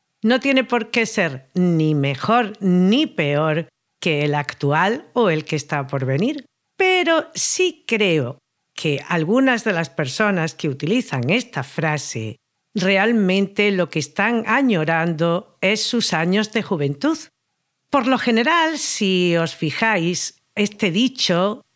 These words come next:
se lo escuchamos a personas que han pasado ya de largo los cincuenta. Y de alguna manera yo pienso que lo que están es añorando eso, sus años de juventud, sus veinticinco, treinta, treinta y cinco años,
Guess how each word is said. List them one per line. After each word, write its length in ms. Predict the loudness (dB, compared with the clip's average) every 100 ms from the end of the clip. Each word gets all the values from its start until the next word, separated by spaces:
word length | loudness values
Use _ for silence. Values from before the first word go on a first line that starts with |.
| -10
se 280 | -6 -2 0
lo 120 | 0
escuchamos 840 | -2 -4 -4 -2 0 0 0 -2
a 220 | -2 -2
personas 560 | -4 -4 0 0 0 0
que 120 | -2
han 140 | -4 -4
pasado 340 | -4 -2 -2
ya 160 | 0 0
de 100 | 0
largo 340 | -2 -2 -2
los 160 | -2 -4
cincuenta. 680 | -4 -2 -2 -2 -4 -10 -12 _ _ _ _ _ 0
Y 200 | 2 4
de 100 | 2
alguna 440 | 2 2 4 4
manera 680 | 2 2 2 2 2 -2 -2
yo 300 | 0 0 0
pienso 720 | -2 0 0 0 -2 -2 -4 _ _
que 160 | -2 0
lo 160 | 0
que 100 | -2
están 480 | -4 -2 0 2 2
es 500 | 2 0 -2 -8 -4 0
añorando 760 | 2 2 2 2 2 0 2
eso, 520 | 2 0 0 -2 -2 -6
sus 420 | -6 -2 -2 0
años 600 | 0 2 2 2 0 -4 -2
de 340 | 0 0 -2
juventud, 640 | 0 -2 -2 -2 0 0
sus 400 | -2 -2 -2 0
veinticinco, 1040 | 0 0 -2 -4 -2 0 0 0 0 0 -2
treinta, 760 | -2 0 2 0 -2 -2 -2
treinta 420 | -2 -2 -2 -2
y 60 | -2
cinco 440 | 0 0 2 2
años, 580 | 2 2 2 0 -2 -4